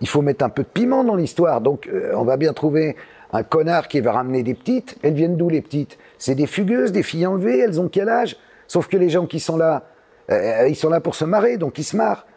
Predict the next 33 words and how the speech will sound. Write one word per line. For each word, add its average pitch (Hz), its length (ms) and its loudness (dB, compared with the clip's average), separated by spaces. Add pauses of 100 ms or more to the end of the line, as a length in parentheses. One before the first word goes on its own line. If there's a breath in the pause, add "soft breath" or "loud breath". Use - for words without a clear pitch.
Sauf - 200 0
qu'il 151 140 2
y - 20 4
en 135 40 -4
a 143 100 2
d'autres 160 240 0
qui 120 80 -8
sont 107 160 -4
pas 190 120 0
là - 120 0
pour - 160 -2
se 175 100 -2
marrer, 156 260 0
ils 143 40 -4
sont - 120 -2
là 151 120 0
pour - 160 -8
filmer, 190 480 0 (200 loud breath)
faire 143 220 0
des 196 80 0
photos, 208 440 0 (200 loud breath)
et 107 80 0
après 107 300 0
se - 80 -4
rappeler 104 260 0
au 78 80 0
bon 180 240 0
souvenir 160 560 -2
de 73 140 0
la 101 100 0
personne 101 340 -4
en 82 60 -4
question 233 500 0